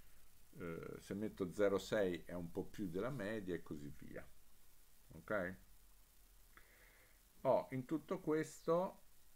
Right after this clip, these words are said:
noi abbiamo due funzioni lineari, quella discendente e quella ascendente, che devono andare, diciamo, da, da un tempo zero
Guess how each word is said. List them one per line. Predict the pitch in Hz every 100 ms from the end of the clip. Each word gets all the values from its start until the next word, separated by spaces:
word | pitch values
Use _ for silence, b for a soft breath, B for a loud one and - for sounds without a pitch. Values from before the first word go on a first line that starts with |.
| - - - - -
noi | 117 147 120
abbiamo | 95 98 95 85 76
due | 92 131 180
funzioni | - 113 - 113 101 90
lineari, | 95 92 92 85 73 71
quella | 113 117 98
discendente | 92 - 110 98 104 87 -
e | 73
quella | - 107 87
ascendente, | 85 - 117 107 95 78 78 - 113 139 B B B B - -
che | 135 120
devono | 131 135 131
andare, | 127 117 95 73 76 73 - -
diciamo, | - - 73 82 - 117 90
da, | 78 80 76
da | - 85 80
un | 78 78 -
tempo | 113 104 - 98 85
zero | 85 117 98 82 82 107 160 -